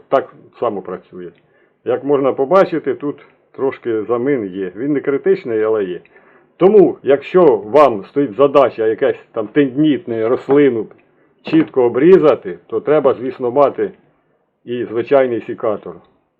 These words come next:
Я його й купляв з розрахунку о-, очищати крони і перерізати на купах купу гілок, досить товстих.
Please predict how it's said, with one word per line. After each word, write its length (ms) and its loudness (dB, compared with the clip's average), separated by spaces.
Я 220 4
його 140 4
й 60 -2
купляв 420 2
з 40 -4
розрахунку 880 -2
о-, 280 -6
очищати 720 0
крони 480 -2
і 400 -8
перерізати 640 0
на 120 -2
купах 400 -6
купу 300 -10
гілок, 520 -8
досить 300 -12
товстих. 480 -14